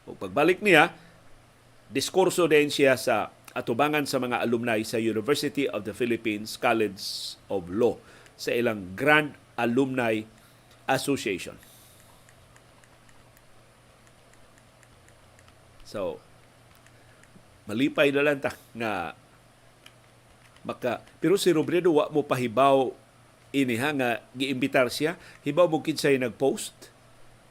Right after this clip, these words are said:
sa pag-imbitar nila ni kanhi Vice Presidente Leni Robredo. Graduado sab sa U P College of Law ang kanhi comelec Commissioner na si Rowena Guanzon.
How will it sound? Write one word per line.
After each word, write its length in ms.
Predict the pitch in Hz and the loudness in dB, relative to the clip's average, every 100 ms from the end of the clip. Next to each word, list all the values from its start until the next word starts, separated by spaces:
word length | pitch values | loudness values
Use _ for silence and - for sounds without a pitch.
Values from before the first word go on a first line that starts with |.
| - | -18
sa 560 | - 131 113 90 - - - - - - - - - - - - - | -2 0 0 -2 -6 -14 -20 -20 -20 -20 -20 -20 -20 -20 -20 -6 0
pag-imbitar 720 | 123 - 127 127 135 143 127 | 0 0 -4 -2 4 4 4
nila 320 | 135 131 127 | 2 4 2
ni 320 | 120 110 - - | 2 -4 -6 -4
kanhi 240 | 147 131 | -2 0
Vice 320 | 117 131 139 123 | -2 -2 -4 -4
Presidente 480 | 127 120 127 120 | -4 -2 -2 0
Leni 320 | 120 127 123 120 | 0 0 0 -2
Robredo. 480 | 110 123 120 165 - - - - - | 0 0 0 -2 -6 -20 -20 -16 -4
Graduado 480 | 123 90 139 151 170 | -2 2 4 4 2
sab 300 | 170 156 147 | 2 2 2
sa 320 | - 117 107 | 0 2 2
U 180 | 127 139 | 0 0
P 140 | 139 | -2
College 340 | 131 131 135 123 143 | 0 0 0 -2 -4
of 80 | |
Law 220 | 120 120 - | 0 0 0
ang 140 | 120 | -2
kanhi 380 | 156 156 147 151 | 0 2 0 -4
comelec 480 | - 147 147 143 143 | -2 -2 0 0 -2
Commissioner 640 | - 135 139 139 107 107 - - - - | -4 -4 -4 -4 -4 -4 -8 -20 -20 -6
na 160 | 131 | -4
si 160 | - 123 | 0 0
Rowena 480 | 110 123 123 117 110 - | 0 -2 -2 -4 -6 -4
Guanzon. 480 | 117 98 92 95 | -2 -2 -6 -8